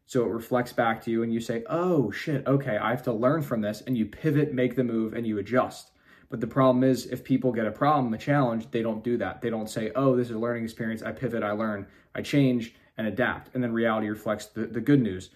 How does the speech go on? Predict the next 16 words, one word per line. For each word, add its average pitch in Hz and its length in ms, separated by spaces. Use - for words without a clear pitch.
And 117 80
then 117 80
it 110 60
happens 110 280
again. 120 240
We 107 100
have 101 80
another 117 240
problem. 98 260
We 98 80
gotta 107 160
fix 135 300
it. - 160
Reality 113 360
reflects 113 340
that. - 380